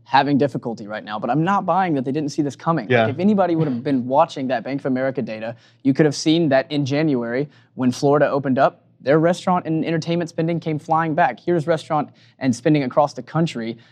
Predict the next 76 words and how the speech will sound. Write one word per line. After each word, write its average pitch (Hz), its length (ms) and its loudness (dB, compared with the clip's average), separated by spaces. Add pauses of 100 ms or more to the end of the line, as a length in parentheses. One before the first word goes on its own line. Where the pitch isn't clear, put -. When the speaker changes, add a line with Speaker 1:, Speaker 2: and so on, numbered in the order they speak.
(100)
Speaker 1:
Uh, 120 300 4
you 139 120 0
know, 101 200 -6
if 160 160 -4
you 214 120 4
would 208 100 2
just 190 160 2
look 202 160 0
there 202 200 2
in 180 80 0
February, 151 500 0 (180)
uh, 123 140 0
Speaker 2:
Yeah. 110 80 4
Speaker 1:
you 101 80 4
can 143 80 2
look 151 120 2
back 165 140 0
at - 60 -18
the 160 80 -8
California 190 500 2
data. 113 260 -2
When 98 180 -14
California 139 580 0
eased 147 300 2
covid 156 220 0
restrictions, 151 520 -4
their 123 140 -8
spending 135 480 0 (200)
at 120 160 0
restaurants 127 400 -4
went 139 140 -4
up 135 80 -4
thirty 151 200 2
percent 165 300 -2
week 180 160 0
over 196 160 0
week. 220 360 -2
Like, 98 180 -4
Speaker 2:
Right. - 120 -20
Speaker 1:
people 170 360 0
were 160 100 0
dying 123 420 0
to 139 80 -6
go 127 240 -2
out 120 180 0
to 147 60 -8
restaurants. 151 520 -4 (340)
I 120 140 6
was 160 180 4
sick 160 160 -2
of 135 140 -2
eating 151 240 0
at 135 60 -4
home 151 200 0
too. 165 340 2
Speaker 2:
Yeah. 110 220 2 (160)
Speaker 1:
I 135 80 0
just 151 180 2
don't 165 180 0
see 170 140 2
how 147 140 4
this, 156 240 -6
they, 127 200 -4
how 127 180 0
they're 147 120 0
gonna 131 160 -2
play 143 240 -2
this 135 160 -4
off 131 220 2
as 123 100 -10
they 117 100 -8
couldn't 127 180 -2
have 120 100 -8
seen 135 140 -4
it 120 100 -12
coming. 139 380 -2